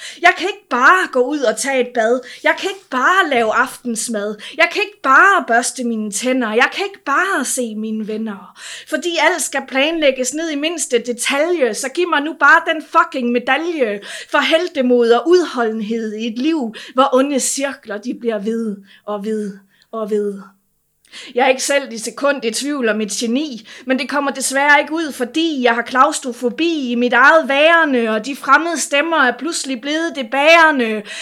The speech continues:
element i min eksistens, og det har haft den konsekvens,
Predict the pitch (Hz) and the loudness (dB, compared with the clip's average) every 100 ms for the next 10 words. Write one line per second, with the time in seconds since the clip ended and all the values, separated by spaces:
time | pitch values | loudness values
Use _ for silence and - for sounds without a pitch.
0 | - 262 277 277 320 294 269 262 320 320 | -8 -4 -2 2 2 0 -4 -4 -2 0
1 | 262 247 247 240 - 320 302 247 - - | -2 -2 -6 -6 4 4 4 -6 -8 -12
2 | - 254 330 320 262 302 330 330 320 262 | -6 -2 2 2 4 0 2 2 2 0
3 | 262 - 233 226 294 349 247 - | -4 -2 -4 -2 -2 -2 -4 -8